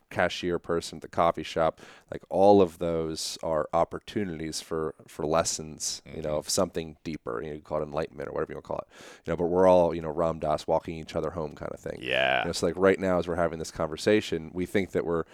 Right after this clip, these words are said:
Speaker 1: doing a podcast and we're promoting you or me or f-, collaborating or whatever.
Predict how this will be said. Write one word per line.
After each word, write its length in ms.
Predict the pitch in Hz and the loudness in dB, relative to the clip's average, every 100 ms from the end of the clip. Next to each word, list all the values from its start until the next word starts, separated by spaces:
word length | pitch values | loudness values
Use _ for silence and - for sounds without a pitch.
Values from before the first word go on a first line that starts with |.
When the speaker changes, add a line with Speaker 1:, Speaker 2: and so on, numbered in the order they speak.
| - - | -20 -8
Speaker 1:
doing 140 | 87 | -4
a 40 | 87 | 0
podcast 800 | 107 95 82 85 73 69 - - | 4 4 4 0 2 0 -4 -8
and 220 | 73 76 | -8 -6
we're 100 | 78 - | -8 -8
promoting 540 | - 95 90 87 85 82 - - | -8 0 0 0 -4 -8 -16 -8
you 400 | 95 107 98 82 | 4 6 8 6
or 140 | 82 | 2
me 460 | 80 104 95 85 80 | 2 2 4 2 0
or 220 | 78 76 | 0 -2
f-, 180 | 73 - - | -6 -18 -6
collaborating 880 | - 113 120 101 87 82 80 78 78 | 2 6 8 6 4 2 0 -2 -2
or 100 | 82 | 2
whatever. 520 | 101 123 110 82 | 8 10 10 8